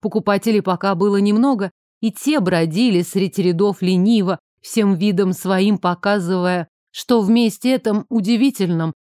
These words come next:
оказались совершенно случайно.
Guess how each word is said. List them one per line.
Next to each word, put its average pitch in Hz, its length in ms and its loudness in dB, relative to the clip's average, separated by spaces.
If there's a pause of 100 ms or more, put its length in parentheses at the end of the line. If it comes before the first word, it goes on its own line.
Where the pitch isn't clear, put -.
(200)
оказались 247 680 0
совершенно 302 720 0
случайно. 214 840 -2